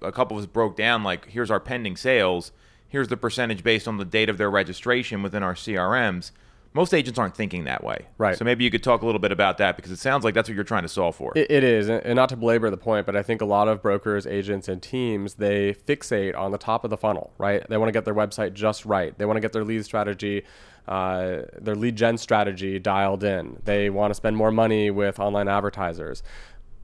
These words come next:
Speaker 2: But the reality is that there's a gold mine hiding in your sphere of influence, and we all know that agents are not doing enough keeping up with those clients with timely, relevant,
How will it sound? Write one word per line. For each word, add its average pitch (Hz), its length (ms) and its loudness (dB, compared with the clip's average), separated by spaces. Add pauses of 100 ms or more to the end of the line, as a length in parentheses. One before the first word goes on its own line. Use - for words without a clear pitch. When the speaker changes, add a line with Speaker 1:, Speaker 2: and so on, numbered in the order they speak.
Speaker 2:
But 123 140 2
the 123 80 0
reality 117 580 4
is 104 140 0
that 98 400 0 (400)
there's 107 160 -4
a 104 40 0
gold 107 300 2
mine 95 220 -2
hiding 101 400 -2
in 95 60 -4
your 95 100 -4
sphere 92 180 -6
of 92 100 -4
influence, 92 600 -8
and 98 300 -4
we 104 80 2
all 113 160 6
know 107 220 2
that 101 100 2
agents 104 360 -2
are 101 60 -4
not 98 220 -2
doing 98 180 -2
enough 98 320 -2
keeping 101 320 -4
up 110 180 0
with 101 320 -2
those 104 360 0
clients 104 520 -2 (360)
with 151 200 2
timely, 123 500 0
relevant, 107 600 0